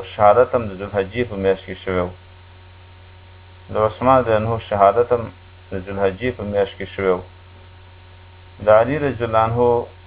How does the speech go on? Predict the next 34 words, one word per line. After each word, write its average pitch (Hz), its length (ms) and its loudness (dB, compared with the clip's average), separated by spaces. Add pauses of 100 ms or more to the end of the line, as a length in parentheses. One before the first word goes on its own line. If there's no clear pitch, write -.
(360)
د 98 100 -2
خلافت 98 580 2
انتخاب 104 560 0
هغه 101 180 6
هم 113 100 -4
د 101 100 -6
دې 110 160 -6
ذوالحجې 98 540 -6
په 98 120 -16
میاشت 101 340 -2
کې 92 200 -10
شوی 92 260 -8
و. 85 80 -4 (1800)
دا 104 220 2
ذوالحجه 110 580 0 (320)
میاشت 123 400 2
چې - 80 -14
ده، 139 140 -4 (840)
په - 120 -12
دې 131 140 -4
کې 123 120 -2
ډېر 120 220 2
واقعات 107 480 4
چې - 120 -20
دي 120 80 -4
راغلي 95 440 4
دي. 85 120 -12 (2250)
د - 80 -20
نبي 113 280 0
علیه 143 180 4
السلام 120 220 0
په 117 120 -2 (100)
ژوند 135 240 -4
باندې 127 300 4